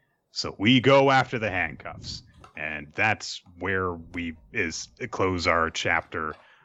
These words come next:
with this, you know, big action, uh, pose as Velo is diving in, trying to snatch the handcuffs away. As we get this narration says, "Those will let us go from prey to hunter."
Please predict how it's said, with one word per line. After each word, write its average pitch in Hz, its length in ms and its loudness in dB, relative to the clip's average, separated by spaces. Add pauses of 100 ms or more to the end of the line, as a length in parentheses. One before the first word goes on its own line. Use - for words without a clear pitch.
(140)
with - 220 -8
this, 73 300 -8
you 85 60 -4
know, 76 160 -4
big 113 280 2
action, 87 640 -2 (140)
uh, 78 240 -4
pose 82 600 -2 (140)
as 78 360 -4
Velo 90 280 0
is 78 140 -6
diving 80 420 0
in, 76 160 -8
trying 78 360 -6
to 76 100 -12 (100)
snatch - 600 -4
the 80 340 -12
handcuffs 78 480 -6
away. 76 420 -4 (380)
As - 100 -4
we 85 60 -4
get 82 140 -2
this - 160 -6
narration 90 420 2
says, 80 480 -2 (380)
"Those 131 540 6
will 117 120 2
let 120 140 4
us 107 160 0
go 107 480 0
from 104 280 -6
prey 143 680 4 (220)
to 78 200 -6
hunter." - 720 -6